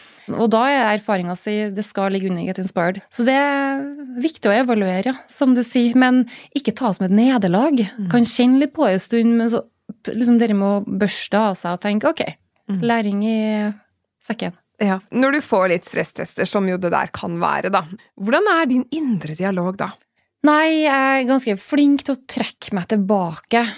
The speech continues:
Speaker 1: Sånn, og så er jeg, jeg kjenner veldig på ting, da. Jeg har et livshjul jeg jobber etter,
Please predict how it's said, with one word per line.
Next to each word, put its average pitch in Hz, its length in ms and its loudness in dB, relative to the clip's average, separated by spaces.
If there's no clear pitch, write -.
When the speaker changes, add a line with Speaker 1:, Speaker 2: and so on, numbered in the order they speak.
Speaker 1:
Sånn, 226 640 2
og 220 160 2
så 220 140 2
er 190 240 0
jeg, 170 60 2
jeg 170 260 0
kjenner 226 400 2
veldig 226 180 2
på 185 140 -8
ting, 196 160 0
da. 170 140 -2
Jeg 190 80 -6
har 208 80 4
et 208 80 0
livshjul 214 540 0
jeg 233 100 2
jobber 208 240 0
etter, - 240 -8